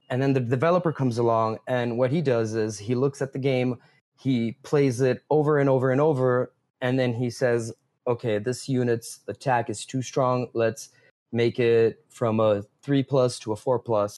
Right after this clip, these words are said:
For example, a developer also can say, "Okay, this ability is O P. Let's remove it from the game,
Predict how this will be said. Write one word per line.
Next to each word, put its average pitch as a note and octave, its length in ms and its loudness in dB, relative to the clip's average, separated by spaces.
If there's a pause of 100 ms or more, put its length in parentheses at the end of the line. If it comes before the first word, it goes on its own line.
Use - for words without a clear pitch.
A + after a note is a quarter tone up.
(140)
For C3 120 -4
example, B2 360 -6
a A#2+ 60 -2
developer B2+ 540 -2
also B2+ 760 0
can C3 140 -6
say, A#2+ 260 -2
"Okay, G#2 220 -10
this A#2+ 240 -6
ability B2 680 0
is G#2+ 400 -2
O A2 100 -2
P. D#3+ 420 -6
Let's A#2+ 280 -4
remove B2 280 0
it A#2+ 100 -8
from B2+ 140 -6
the B2 80 -2
game, B2 380 -2